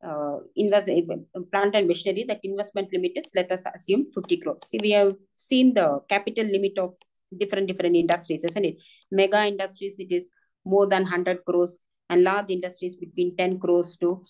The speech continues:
hundred crores. So that is the, uh, capacity, that is the capital limit.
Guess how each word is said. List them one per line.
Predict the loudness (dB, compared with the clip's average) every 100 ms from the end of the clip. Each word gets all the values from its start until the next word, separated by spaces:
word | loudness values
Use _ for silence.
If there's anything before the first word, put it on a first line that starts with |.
| _ _
hundred | -2 0 0 -2
crores. | 0 0 0
So | -8 -4
that | -2 -2
is |
the, | -4 -6 -6 -4
uh, | 0 0 -2 -6 -12 _ -8
capacity, | -2 -2 -2 -4 -2
that | -2
is | -2
the | -4
capital | -4 -4 -4 -2
limit. | -2 -2 -6